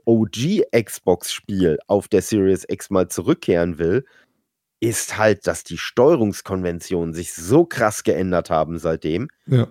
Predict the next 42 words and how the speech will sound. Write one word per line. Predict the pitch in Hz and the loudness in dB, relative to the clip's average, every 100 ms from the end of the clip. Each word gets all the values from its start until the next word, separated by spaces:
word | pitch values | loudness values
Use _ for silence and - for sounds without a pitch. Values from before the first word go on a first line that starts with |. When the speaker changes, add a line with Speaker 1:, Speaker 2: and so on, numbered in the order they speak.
| _ | _
Speaker 1:
Weil | 95 | 2
es | - | 2
gibt | 175 - | -2 2
ja | 135 | 4
schon | 156 147 | 6 4
so, | 151 139 | 6 4
so | 123 139 | 4 0
gewisse | 127 117 220 - 160 | 0 0 -2 -2 2
Sachen, | 117 113 143 123 _ _ _ | 2 4 2 0 _ _ _
die | 98 104 | -6 -2
setzt | 107 101 - 90 | 0 -2 -4 -4
man | 92 | -4
einfach | - 95 - 80 | -4 -10 -10 -12
voraus. | - 80 95 73 - | -8 0 0 0 -6
Was | 78 - | -10 -4
weiß | 82 82 - | -4 -4 -4
ich, | 95 92 - - | -4 -4 -12 -4
auf | 92 - | -4 -2
den, | 104 98 98 69 | -2 -2 -2 -4
äh, | 92 64 | -4 -4
ne, | 87 90 101 - | -6 -2 -2 -2
auf | 98 | -4
den | - 101 | 2 2
und | 95 92 | 2 0
den | 80 | 0
Knopf | 95 87 - | 0 -2 -2
schießt | 120 113 - | -4 -4 2
du, | 104 98 - - - | 2 2 -6 -14 -4
auf | 95 | 0
den | 107 95 | 4 4
und | 90 92 | 2 0
den | 85 85 82 | 0 0 -2
Knopf | - 98 82 - | -2 -2 -2 0
duckst | 143 - - | 0 0 -2
du | 120 | 0
dich, | 110 110 - | 0 -2 -4
auf | 95 | -2
den | 95 90 | 0 0
und | 85 | 0
den | 85 78 | -4 -4
Knopf, | 92 85 - - 60 | -4 -4 -8 -18 -8
äh, | 57 87 85 | -2 0 0